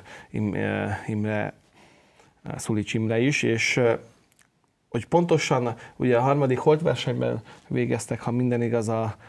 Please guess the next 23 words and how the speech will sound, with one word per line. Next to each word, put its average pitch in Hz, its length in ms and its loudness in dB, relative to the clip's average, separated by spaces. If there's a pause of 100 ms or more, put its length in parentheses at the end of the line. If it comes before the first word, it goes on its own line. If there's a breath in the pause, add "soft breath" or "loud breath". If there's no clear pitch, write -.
(120)
a - 80 -8
Békési 113 540 0
János 110 420 -4
és 113 260 -2
a, 110 280 -2 (460 loud breath)
és - 100 -14
a - 60 -4
Szulics 131 360 0
Imre, 151 320 2 (800 loud breath)
és, 120 420 2
ö, 120 200 6 (680 loud breath)
azt 143 260 0
kell 120 400 6 (680 loud breath)
kiemelnem, 127 800 2
hogy 120 440 0
mindketten 123 600 0
egy 110 120 -2
fél 117 260 2
pontot, 113 480 -4 (540 loud breath)
ö, 120 100 -2 (440)
elcsíptek 110 680 -4
a 107 60 -2
legjobbaktól. 117 1040 2